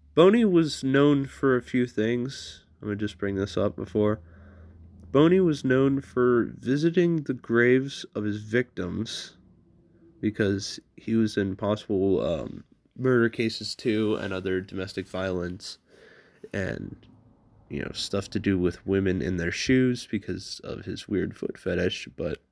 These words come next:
he used to visit the graves of his victims. For what reason?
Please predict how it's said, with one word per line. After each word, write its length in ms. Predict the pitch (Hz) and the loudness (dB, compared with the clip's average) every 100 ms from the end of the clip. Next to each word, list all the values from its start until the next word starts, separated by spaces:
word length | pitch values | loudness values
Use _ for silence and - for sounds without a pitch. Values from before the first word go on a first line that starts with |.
| _ _ _ _ _ _ _ _ _ _ - - _ _ _ _ | _ _ _ _ _ _ _ _ _ _ -20 -20 _ _ _ _
he 160 | 151 165 | 4 4
used 260 | 170 - | 4 0
to 160 | 180 156 | -2 -2
visit 560 | 127 165 170 208 - _ _ | 4 4 6 4 2 _ _
the 200 | 139 165 | -6 -2
graves 520 | 151 165 165 160 151 - | 2 4 6 4 0 -2
of 220 | 147 139 | -2 0
his 200 | 147 139 | -2 2
victims. 760 | 151 156 135 98 - - - _ _ _ _ _ _ _ _ _ _ _ _ _ _ - | 2 2 2 0 -2 -10 -14 _ _ _ _ _ _ _ _ _ _ _ _ _ _ 0
For 180 | - 202 | 8 8
what 280 | 214 233 - | 8 6 4
reason? 720 | - 208 208 208 208 143 98 | 2 4 6 6 6 4 2